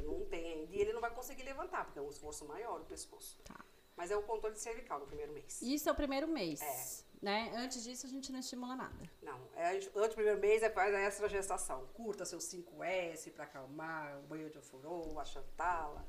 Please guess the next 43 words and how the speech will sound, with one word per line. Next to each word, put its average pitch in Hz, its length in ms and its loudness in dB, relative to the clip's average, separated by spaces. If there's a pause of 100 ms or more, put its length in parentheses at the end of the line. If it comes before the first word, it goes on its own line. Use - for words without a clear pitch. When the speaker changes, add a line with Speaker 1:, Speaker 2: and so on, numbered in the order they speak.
Speaker 2:
Aproveita, 640 440 8
então, 339 240 6
Speaker 1:
É. 285 60 2
Speaker 2:
fala 254 220 12
um 233 40 2
pouquinho. 262 340 4
O 220 40 0
que 370 120 8
que - 80 -2
são 302 180 2
esses 269 180 -6
cinco 233 340 -6
S - 220 -4 (360)
da 196 180 4
extra 190 320 2
gestação? 190 500 -2 (360)
Speaker 1:
Então, - 180 -10
o 135 60 -6
bebê, 165 260 0
quando 190 240 4
acaba 175 340 8
de 151 140 -2
nascer, 185 580 0 (160)
ele 151 220 -6
ainda 180 400 2
s-, - 300 -2
não 202 160 6
sabe 175 300 2
que 202 100 -12
tá - 160 0
fora 147 440 -4
do 143 100 -10 (180)
útero, 180 280 -8
né? 214 300 0
Independente, 156 540 -6
se - 60 -14
for 220 100 -4
cesárea, 214 480 6
acho 208 120 0
que - 80 -4
é 180 60 2
mais 185 320 4
ainda 160 500 0